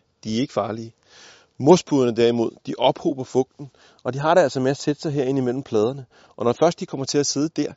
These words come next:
jamen så gør de faktisk taget ret sårbart. Der er meget fugt i, der er vand i, og kommer der storm,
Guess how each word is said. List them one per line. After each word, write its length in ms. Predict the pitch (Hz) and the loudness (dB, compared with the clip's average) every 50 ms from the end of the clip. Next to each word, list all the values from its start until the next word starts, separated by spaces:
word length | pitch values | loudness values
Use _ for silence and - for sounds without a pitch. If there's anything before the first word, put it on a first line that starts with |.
| _ - - - _ _ - | _ -20 -20 -20 _ _ -8
jamen 120 | 117 117 | -8 -6
så 180 | - - 156 156 - _ | -2 -2 -2 -2 0 _
gør 120 | 165 143 | 2 2
de 80 | 131 127 | 2 2
faktisk 360 | - 143 147 - - 147 - | 0 -2 -2 -2 -6 -8 -2
taget 260 | - 160 131 127 - | -2 -2 -2 -2 -6
ret 140 | 117 135 - | -8 -10 -8
sårbart. 560 | - - 131 151 175 - - - - - - _ _ _ | -4 -2 -2 -2 -2 -6 -8 -10 -10 -14 -20 _ _ _
Der 60 | 123 | 2
er 60 | 123 123 | 2 4
meget 240 | 123 127 120 139 | 4 4 2 2
fugt 340 | - - 147 165 - _ - | 2 2 0 0 0 _ -10
i, 200 | 92 87 - - _ _ _ _ _ | -12 -12 -12 -14 _ _ _ _ _
der 80 | - 110 | 0 0
er 40 | |
vand 280 | 113 110 139 180 180 175 | 4 4 4 4 4 -2
i, 140 | 156 - 143 _ _ _ _ _ _ _ | -6 -8 -12 _ _ _ _ _ _ _
og 120 | - - | -12 -10
kommer 260 | - - 160 160 185 196 | 0 0 0 2 2 -2
der 60 | 147 | -2
storm, 440 | - - - 170 175 156 147 151 | -4 -2 -2 -2 -2 -2 -8 -14